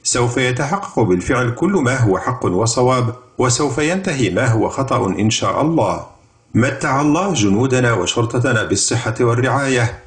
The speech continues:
وأنعم على حكومتنا بالصحة والعافية والخير والرفاهية، حفظهم الله من الفتن. وباختصار، لا ينبغي لأحد أن يحيد عن المسار الديمقراطي،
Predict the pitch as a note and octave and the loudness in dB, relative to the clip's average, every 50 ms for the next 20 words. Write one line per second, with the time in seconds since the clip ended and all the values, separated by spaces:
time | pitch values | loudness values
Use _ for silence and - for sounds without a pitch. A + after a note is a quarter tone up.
0 | - - A2+ B2 B2+ C#3 E3 D#3+ E3+ F3 D#3 C3 G2+ F#2 G2+ G2 G#2+ A2 A2 - | -4 0 0 2 2 0 0 -2 -2 -2 0 0 0 0 -2 -2 -2 -4 -2 -2
1 | A#2+ A#2+ A#2+ D#3 D3+ D#3 D#3+ D#3+ - E3 D3+ A#2 F#2 F2 F#2 - - - A#2+ A#2+ | -2 -2 0 0 0 0 -2 -2 -2 0 0 0 0 0 0 0 0 0 -2 0
2 | - A#2 A#2+ - B2 B2 A#2+ A#2 A2 C#3+ F3+ E3+ - D#3 B2 A#2 A#2 F#2+ F2 F#2 | -2 -2 0 2 2 2 2 2 0 0 -2 -2 0 0 0 0 0 0 0 0
3 | F#2+ - - B2 A2+ G2 G2 A2 A#2 A#2+ A#2 C3 B2 B2 - F#3 F3 C3+ B2+ A2 | -2 -2 -2 -2 0 0 2 0 2 2 2 0 0 -2 -2 -2 -2 0 0 0
4 | G2 F#2 F2+ - - - - - - B2+ B2+ B2 A#2+ G#2+ G2 G#2 - A2+ A2 G#2+ | 0 0 -2 -4 -8 -16 -14 -8 -4 -2 -2 0 0 0 -2 0 0 0 0 0
5 | G#2+ G#2 A2 A#2+ B2 A2+ G2+ F#2 F#2 F2+ F2+ F#2+ F#2 - E3 E3 E3 C3 G#2 E2 | 0 0 0 2 2 2 2 0 0 0 0 -2 -2 -4 -4 -2 -2 -2 -2 -4
6 | E2+ - - _ _ _ _ _ _ _ - A#2+ A#2+ B2 B2 B2+ B2+ C3+ B2 - | -6 -8 -12 _ _ _ _ _ _ _ 0 2 2 2 2 2 0 0 -2 -2
7 | - C#3+ B2 A#2+ D#3+ E3 D#3+ D#3 C#3+ C3+ B2 - - _ - A2 A#2 C#3 E3+ G3 | -2 -2 -2 -2 -2 -2 -2 -2 -4 -6 -10 -14 -10 _ 0 0 2 2 2 0
8 | G3+ G3+ F#3+ D3+ C3 A2 F#2 E2 F2+ G2+ G#2+ - - C3 B2 B2 A#2+ A2 - A2 | 0 0 0 0 0 0 0 0 0 0 -2 -2 -2 0 0 2 2 0 0 0
9 | B2+ C3+ C#3 C3+ B2 - F3+ G3+ F#3 D3+ A2 F#2+ F#2+ G2+ G#2 G2+ G#2+ A2 - - | 0 2 0 0 0 0 -2 0 0 0 -2 -2 0 0 0 0 0 -2 -2 -2
10 | A2+ G2 F2+ F2+ F2+ G#2+ G2+ G#2 - - A2+ A2 A2+ A#2 - C3+ C3 B2+ B2 | 0 0 0 0 0 0 -2 -2 -2 -2 -2 0 0 0 0 0 2 2 2